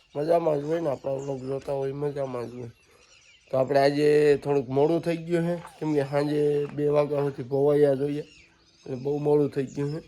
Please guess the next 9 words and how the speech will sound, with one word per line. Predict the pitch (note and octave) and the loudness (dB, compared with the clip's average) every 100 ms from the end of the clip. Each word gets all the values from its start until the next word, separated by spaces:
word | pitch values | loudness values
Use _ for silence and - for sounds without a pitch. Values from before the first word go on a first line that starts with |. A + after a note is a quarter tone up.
| _ _ _ _ - | _ _ _ _ -4
તો | |
હાલો, | C3+ C#3+ C#3 | 0 4 4
હવે | C3+ | 4
આપણે | C#3 C3+ D3+ E3 - - _ _ - - _ | 2 2 2 0 -4 -20 _ _ -20 -20 _
રામપિયારી | C3+ C#3 C#3 C#3+ C#3 | -4 -4 0 0 0
ચાર્જિંગ | C3 C#3+ C#3 D3 C#3 | -2 -2 -2 -4 -4
થઈને | C3+ C3+ | -4 -4
કમ્પ્લીટ | C3 C#3 D3 C#3 - | -6 -8 -8 -10 -8
છે, | - | -4